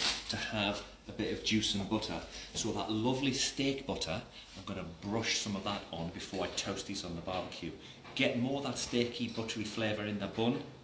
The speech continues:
No one said it's gonna be super healthy for you, but it is gonna be super delicious. So, these are just nice, simple shop bought brioche buns.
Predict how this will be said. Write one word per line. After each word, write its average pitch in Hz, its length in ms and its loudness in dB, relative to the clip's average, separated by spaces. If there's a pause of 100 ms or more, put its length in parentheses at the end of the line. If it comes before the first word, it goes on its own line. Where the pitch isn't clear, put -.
(560)
No 123 180 4
one 139 140 2
said 139 380 4 (240)
it's - 140 -4
gonna 110 260 4
be 107 520 2 (260)
super 123 320 2
healthy 117 400 2
for 117 240 2
you, 139 160 6 (280)
but 101 140 0
it - 160 -2
is 135 160 6
gonna 117 160 2
be 113 80 2
super - 320 4
delicious. 101 720 0 (500)
So, - 340 0 (2000)
these 123 220 6
are 123 60 4
just 117 320 4
nice, 139 240 4
simple 135 300 4
shop - 280 6
bought 123 320 6
brioche 110 280 8
buns. 110 440 8